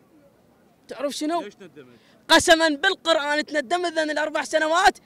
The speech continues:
Speaker 1: رحت بيهن وقاتلت.
Speaker 2: ليش؟
Speaker 1: لان يجيك واحد قيادي كان يمشي وياك يخاويك، من ينتهي كل شيء وبروسنا صعد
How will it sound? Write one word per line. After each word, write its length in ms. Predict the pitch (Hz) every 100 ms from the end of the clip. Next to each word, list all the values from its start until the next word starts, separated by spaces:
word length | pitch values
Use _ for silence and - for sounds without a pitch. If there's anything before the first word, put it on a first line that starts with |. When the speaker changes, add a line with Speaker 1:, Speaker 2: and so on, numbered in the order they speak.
| _ 254
Speaker 1:
رحت 360 | 311 381 381
بيهن 220 | 285 254
وقاتلت. 500 | 226 226 202 202 180
Speaker 2:
ليش؟ 240 | 180 202 160 _ _ _ _ _ _ _ _ _ -
Speaker 1:
لان 240 | 262 349
يجيك 400 | 330 302 403 392
واحد 300 | 302 370 -
قيادي 320 | 294 330 349
كان 220 | 349 330 320
يمشي 200 | 302 285
وياك 440 | 320 359 285 -
يخاويك، 680 | 262 285 277 339 330 269 _ _ _ _ _ _
من 140 | 247 359
ينتهي 340 | 370 370 370
كل 240 | 226 349
شيء 280 | - 311 247
وبروسنا 460 | 233 226 370 381 359
صعد 380 | 370 302 262